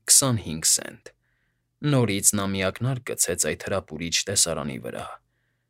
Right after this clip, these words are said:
Այժմ զույգերից մեկը պարում էր մյուս երկուսի երգի ու սուլոցի տակ։ Որքան որ նրան հետաքրքրում էին տարբեր սենյակներում կատարած այցելությունները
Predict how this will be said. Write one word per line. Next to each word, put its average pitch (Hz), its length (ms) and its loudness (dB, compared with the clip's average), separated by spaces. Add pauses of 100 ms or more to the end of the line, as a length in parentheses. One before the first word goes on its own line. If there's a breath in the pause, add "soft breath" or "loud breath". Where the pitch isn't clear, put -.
(360)
Այժմ 139 380 4
զույգերից 113 520 4
մեկը 117 340 2
պարում 101 420 2
էր 98 120 -2
մյուս 95 320 0
երկուսի 107 520 2
երգի 90 480 -4
ու - 160 -4
սուլոցի 90 540 2
տակ։ - 400 -12 (800)
Որքան 123 480 4
որ 92 160 0
նրան 92 280 0
հետաքրքրում 95 640 -2
էին 98 220 -2
տարբեր 92 460 0
սենյակներում 95 720 0
կատարած 98 560 0
այցելությունները 98 1000 0